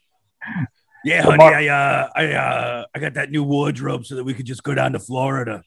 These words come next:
Speaker 2: <laughs>
Speaker 1: I don't know what voice that is. That's just my New, my New York voice. I'm sorry, it's offensive.
Speaker 2: Like an old, like, jeweler.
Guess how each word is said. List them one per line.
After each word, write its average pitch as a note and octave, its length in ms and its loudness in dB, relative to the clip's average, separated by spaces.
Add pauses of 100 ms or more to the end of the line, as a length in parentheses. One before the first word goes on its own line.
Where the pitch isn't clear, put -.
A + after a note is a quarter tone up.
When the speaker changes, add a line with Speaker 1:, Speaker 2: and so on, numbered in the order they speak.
(160)
Speaker 2:
<laughs> - 180 -6
Speaker 1:
I E3 100 8
don't D#3 500 2
know D3+ 120 2
what C3 60 0
voice B2+ 320 -4
that A2 160 -4
is. G#2 120 -8
That's A2+ 180 -10
just A2+ 120 -14
my B2 100 -6
New, A2 320 -8
my A2 180 -8
New G#2 100 -10
York G2+ 240 -10
voice. G2 200 -16
I'm G2 80 -16
sorry, G2 280 -10
it's - 120 -20
offensive. F2+ 400 -20 (120)
Speaker 2:
Like D#3 160 6
an C3 80 6
old, C3 280 8
like, A2+ 220 4
jeweler. A#2 480 4